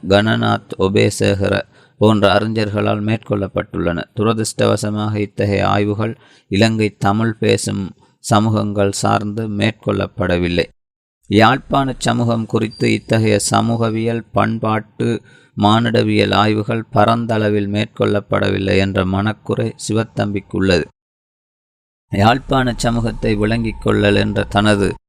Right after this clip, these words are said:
சிறு ஆய்வினூடாக அந்த குறையை ஓரளவு சமன் செய்து கொள்கிறார்.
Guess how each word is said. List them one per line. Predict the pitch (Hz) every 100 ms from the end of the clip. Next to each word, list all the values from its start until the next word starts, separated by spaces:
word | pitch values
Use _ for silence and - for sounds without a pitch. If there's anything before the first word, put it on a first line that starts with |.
| _
சிறு | - 120 120
ஆய்வினூடாக | 107 107 117 110 107 107 107 107 120
அந்த | 113 107 104
குறையை | 104 110 110 110 98 -
ஓரளவு | 95 107 110 107 104
சமன் | 98 101 110 113
செய்து | 107 104 95 92
கொள்கிறார். | 82 87 76 -